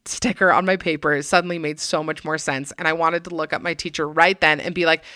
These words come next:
"Thanks for doing me a solid and handing out that B plus instead of just calling me out." I'm excited to hear the stories. <laughs> Okay, that's, that's, I'm sure I've done that. I actually did not. I took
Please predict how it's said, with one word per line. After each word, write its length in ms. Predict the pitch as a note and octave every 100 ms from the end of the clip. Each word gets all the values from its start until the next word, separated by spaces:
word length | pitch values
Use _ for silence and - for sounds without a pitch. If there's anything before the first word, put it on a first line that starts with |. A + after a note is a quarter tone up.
| -
"Thanks 320 | - G#3 F#3 -
for 80 |
doing 240 | E3 D#3 D3+
me 80 | D3
a 60 |
solid 360 | D3 C#3+ C#3+ C#3
and 100 | C#3+
handing 320 | D#3 C#3+ D3
out 140 | D3+
that 180 | D#3 -
B 140 | D#3+ D3
plus 380 | - C#3+ C#3+
instead 260 | - - D3
of 120 | C#3
just 200 | D3+ D3
calling 300 | - C#3 E3
me 120 | D3+
out." 260 | G#2+ G#2 - - - - - - - - G#3
I'm 80 |
excited 380 | G3 F#3 E3+ E3
to 80 | E3+
hear 120 | E3+
the 120 | D#3+
stories. 560 | F3 - C4 C4 C4 A#3+ - -
<laughs> 160 | C#4 - - C4 C#4+ - C#4+
Okay, 340 | - D#3+ D3 B3 G#4+ G4 D#4 -
that's, 400 | C#4+ C#4+ C#4+ - -
that's, 600 | G#3+ A#3 C4 C4+ - - - _ _
I'm 380 | A3 A3 A3+ G#3
sure 300 | G3 - F3+
I've 180 | D#3 D#3
done 160 | - B2+
that. 140 | A2+
I 80 | E2+
actually 360 | G#3+ A#3 C#4+ A#3
did 220 | F#3 E3
not. 300 | D#3 D3+ -
I 80 | G#3
took 280 | C#4 C4